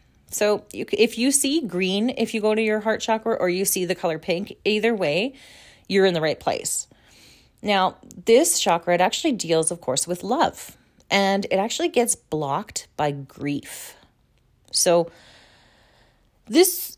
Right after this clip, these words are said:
chakra, the heart chakra, that's where you receive and give unconditional love. You, that's where the, the give and take is. But the problem is, obviously, that we tend to shut off our heart chakra all the time.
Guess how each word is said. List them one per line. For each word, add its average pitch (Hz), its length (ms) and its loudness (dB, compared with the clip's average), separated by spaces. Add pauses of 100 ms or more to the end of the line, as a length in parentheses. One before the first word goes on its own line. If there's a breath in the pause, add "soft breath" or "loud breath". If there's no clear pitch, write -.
chakra, 202 400 2
the 202 60 0
heart 220 260 -4
chakra, 220 320 4
that's 214 280 -2
where 302 100 -2
you 277 140 -2
receive 208 1300 0 (400 soft breath)
and 196 500 0 (240)
give 147 600 2 (100)
unconditional 160 680 -4
love. - 280 -8
You, 147 160 -8 (160)
that's 175 360 -4
where 202 100 0
the, 180 180 -6 (320)
the 165 220 -8
give 151 180 -2
and 143 100 -4
take 135 260 -4
is. - 180 -8
But 185 140 0
the 185 80 -4
problem 269 500 0
is, 143 160 0
obviously, 143 560 -4
that 143 260 -4
we 180 380 -4
tend 226 240 0
to 269 80 -2
shut - 400 0
off 147 220 -2
our 185 120 2
heart 185 240 0
chakra 208 480 -4
all 156 180 0
the 160 100 -4
time. 175 220 -4